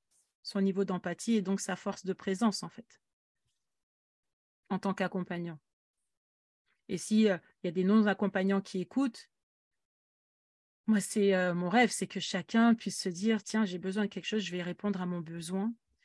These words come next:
Et, euh, même si, par exemple, on se dit, « Bah, le coaching, c'est cher », euh, contactez les coachs. L'argent ne doit pas être un frein pour se faire accompagner.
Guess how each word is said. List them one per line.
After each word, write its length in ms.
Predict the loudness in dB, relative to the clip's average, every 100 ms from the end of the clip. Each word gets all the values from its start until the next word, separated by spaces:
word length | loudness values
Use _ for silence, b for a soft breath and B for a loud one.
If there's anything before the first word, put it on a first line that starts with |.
| b b 0
Et, 200 | 2 4
euh, 80 | 2 -4 0
même 160 | 0
si, 200 | 2 -2
par 120 | -2
exemple, 280 | 0 2 2
on 60 | 0
se 140 | -6
dit, « 160 | -4 -2
Bah, 140 | 0
le 80 | 0
coaching, 360 | -2 -6 2 2
c'est 200 | 2 -4
cher », 360 | -2 2 2 0 _ _ _ _ _ _ _ _ _ _ b b _ -6
euh, 340 | -2 -2 -2 -6 -10 _ _ _
contactez 480 | -2 0 0 0 2
les 180 | 4 2
coachs. 460 | 0 -4 -4 -14 _ _ _ _ _ _ _ b b
L'argent 320 | -2 0 4 4
ne 60 |
doit 140 | 4 2
pas 200 | 2 2
être 220 | 0 -4
un 80 | -4
frein 320 | -2 0 0
pour 160 | -2
se 120 | -8 -6
faire 200 | -2 -2
accompagner. 640 | -2 -4 -4 -4 -6 -10